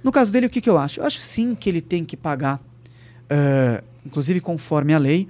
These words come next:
até porque, como vocês falaram, os ratos tão saindo. E isso é muito grave. Então, a minha opinião, sim, ele tinha que sofrer o que aconteceu em relação ao podcast. Já cancelar a vida inteira do cara, ele postou um vídeo agora que não pode nem YouTube,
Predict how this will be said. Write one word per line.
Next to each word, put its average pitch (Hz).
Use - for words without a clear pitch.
até 180
porque, 180
como 175
vocês -
falaram, 160
os 127
ratos 175
tão 156
saindo. -
E 175
isso 196
é -
muito 160
grave. 143
Então, 127
a -
minha 214
opinião, 208
sim, 190
ele 165
tinha 165
que 156
sofrer 165
o 156
que -
aconteceu 151
em -
relação 147
ao 131
podcast. 143
Já 131
cancelar 160
a 208
vida 180
inteira 175
do 160
cara, 143
ele 135
postou 139
um 156
vídeo 143
agora 131
que -
não 135
pode 131
nem 147
YouTube, 139